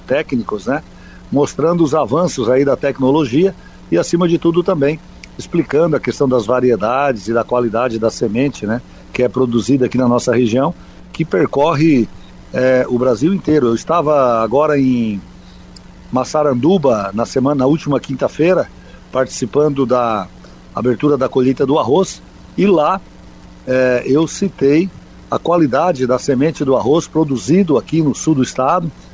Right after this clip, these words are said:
e que, além de, é, ser,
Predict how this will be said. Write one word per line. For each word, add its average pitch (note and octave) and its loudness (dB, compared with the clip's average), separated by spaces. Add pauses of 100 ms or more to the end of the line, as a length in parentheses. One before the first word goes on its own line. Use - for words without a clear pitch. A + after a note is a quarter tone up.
(120)
e B2+ 0
que, F#3 4
além D3 4
de, C3+ 2
é, A2+ -6
ser, D3 0